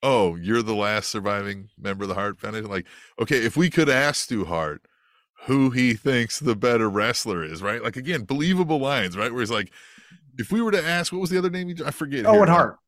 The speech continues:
Speaker 1: Owen Hart, right? Yeah, like, geez, he was like, "Oh, come on, man," <laughs> right? Like, knock it the fuck off, right? Like, I like that. All of this was good, right? Um, and we've talked about Jericho being, you know, hokey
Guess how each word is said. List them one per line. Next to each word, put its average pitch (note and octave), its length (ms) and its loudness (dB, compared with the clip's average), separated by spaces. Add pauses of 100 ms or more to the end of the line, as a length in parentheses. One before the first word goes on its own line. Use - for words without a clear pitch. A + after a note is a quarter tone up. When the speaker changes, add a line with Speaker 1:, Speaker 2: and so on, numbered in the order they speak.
Speaker 1:
Owen A3 220 6
Hart, A3+ 300 6
right? G3 220 4
Yeah, G#3 140 4
like, C#3 160 0
geez, C4+ 260 2
he A#3 80 2
was E3 140 2
like, D3 180 2 (400)
"Oh, G#3 200 -2 (400)
come E4 220 2
on, G#2+ 300 4
man," C3 240 2 (120)
<laughs> G3 140 0
right? G3 180 6
Like, F3+ 300 2
knock F#3+ 360 -4
it G3 80 -18
the - 60 -20
fuck - 280 -2
off, - 320 0
right? C#3+ 180 -2
Like, A2 180 -6
I A2 60 -6
like C#3 300 -2
that. C#3+ 280 -2 (440)
All B3+ 180 6
of F3 80 0
this C#3+ 220 -2
was A2 140 -4
good, A2+ 300 0
right? G#2+ 240 -2 (140)
Um, A2+ 200 -14
and A2+ 120 -8
we've D3 120 -8
talked D3+ 220 -4
about B2 200 -2
Jericho F#2+ 340 -2
being, E2+ 480 -4 (840)
you F2 140 -8
know, D#2 80 -8
hokey G#2+ 580 -2